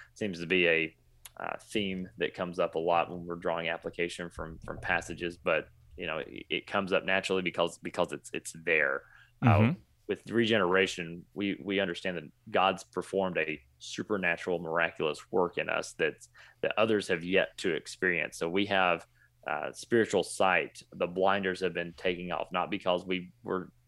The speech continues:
Speaker 1: extra special, because we're inherently more religious or spiritual than, than other people, but,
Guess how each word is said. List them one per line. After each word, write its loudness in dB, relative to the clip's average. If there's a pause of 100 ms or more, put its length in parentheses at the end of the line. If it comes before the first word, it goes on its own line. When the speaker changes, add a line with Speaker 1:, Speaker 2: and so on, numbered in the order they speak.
(160)
Speaker 1:
extra -2
special, 0
because -4
we're -2
inherently -2
more 0 (340)
religious 0
or -2
spiritual 0
than, -4
than -2
other 2
people, -4
but, -4